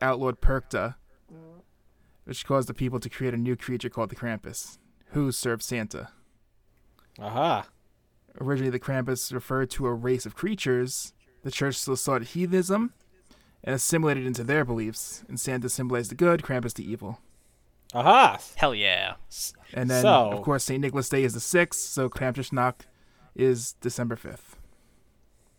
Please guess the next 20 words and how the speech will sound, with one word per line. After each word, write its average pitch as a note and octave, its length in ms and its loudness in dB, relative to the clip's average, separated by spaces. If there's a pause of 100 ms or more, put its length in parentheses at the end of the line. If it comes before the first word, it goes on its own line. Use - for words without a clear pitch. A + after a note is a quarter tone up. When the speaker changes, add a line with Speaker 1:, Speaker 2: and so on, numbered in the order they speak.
Speaker 2:
So, G2 680 -2 (100)
Speaker 3:
I D3 60 -6
love C#3 120 -2
the D3 80 -4
idea A#2 300 -2
of G#2 140 -10
Speaker 2:
out G2+ 120 -6
of D#3 180 -4
religious E3 460 4
convenienceness. A#2+ 1300 -4
Speaker 3:
<laughs> - 500 -2
You D#3 140 4
may E3 140 6
have D#3+ 180 8
outlawed C#3 460 8
our C3 220 6
god B2+ 400 6 (640)
gift C3 300 2
giver A#2+ 340 2
thing, A#2+ 440 2